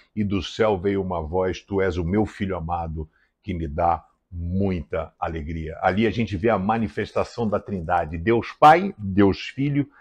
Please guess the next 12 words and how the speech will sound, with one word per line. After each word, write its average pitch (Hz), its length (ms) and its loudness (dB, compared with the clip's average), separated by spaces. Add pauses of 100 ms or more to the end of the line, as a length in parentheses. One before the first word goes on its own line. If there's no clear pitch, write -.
(240)
e 123 140 0
Deus 95 320 4
Espírito 98 480 -4
Santo. 78 560 -8
No 101 140 -2
batismo 123 600 2
de 113 160 -4
Jesus 101 540 -4 (220)
começa 95 680 -2 (300)
o 92 100 -6
seu - 360 -6
ministério. 78 640 -10